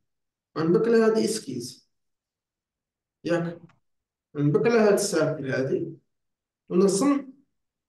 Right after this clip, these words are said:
في هاديك لافاس مساك. نخرج. دونك دابا هاد الساك راه ديجا سيليكسيوني.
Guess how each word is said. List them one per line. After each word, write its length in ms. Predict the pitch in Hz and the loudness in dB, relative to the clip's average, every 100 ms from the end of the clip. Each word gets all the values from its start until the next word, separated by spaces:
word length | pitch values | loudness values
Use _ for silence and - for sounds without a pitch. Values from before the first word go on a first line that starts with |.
| _ | _
في 100 | - | -2
هاديك 200 | 214 226 | 0 2
لافاس 720 | 190 180 190 294 - - - _ _ - | 2 2 2 -2 -2 -8 -18 _ _ -10
مساك. 460 | 240 - - - _ _ _ _ _ _ _ _ _ _ _ _ _ _ _ | -8 -6 -10 -12 _ _ _ _ _ _ _ _ _ _ _ _ _ _ _
نخرج. 540 | 147 143 147 135 - - - _ _ _ _ _ _ _ | -8 -2 0 0 -2 -10 -18 _ _ _ _ _ _ _
دونك 140 | 160 170 | -4 2
دابا 220 | 190 196 | 4 4
هاد 60 | |
الساك 340 | 214 - 294 214 | 4 2 2 4
راه 220 | 208 202 | 4 6
ديجا 200 | 269 285 | 4 2
سيليكسيوني. 720 | 285 233 226 - 175 143 - | 2 0 0 0 0 0 -4